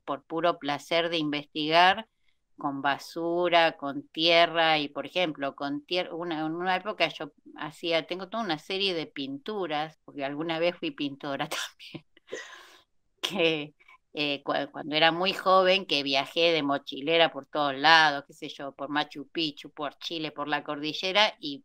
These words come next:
robaba, literalmente, pues estaba re prohibido meter en la mochila tierra, no se podía pasar de un país al otro semillas y tierra, entonces era toda una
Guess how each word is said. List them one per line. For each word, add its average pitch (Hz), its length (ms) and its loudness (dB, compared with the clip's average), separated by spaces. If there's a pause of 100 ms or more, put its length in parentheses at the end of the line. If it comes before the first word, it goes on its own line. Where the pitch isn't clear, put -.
(120)
robaba, 196 840 8
literalmente, 147 800 -4
pues 127 120 -10
estaba 139 240 -4
re 151 180 -6
prohibido 151 560 -4
meter 139 280 -8
en 139 140 -8
la 139 120 -6
mochila 143 560 -10
tierra, 143 640 -6 (1000)
no 165 100 -2
se 170 140 -2
podía 180 360 2
pasar 156 380 2
de 156 120 -2
un 147 100 -6
país 147 300 -4
al 151 140 -4
otro 147 260 -6
semillas 147 580 -6
y 160 100 -10
tierra, 180 340 2
entonces 156 460 -8
era 151 260 -2
toda 165 180 -2
una 160 360 0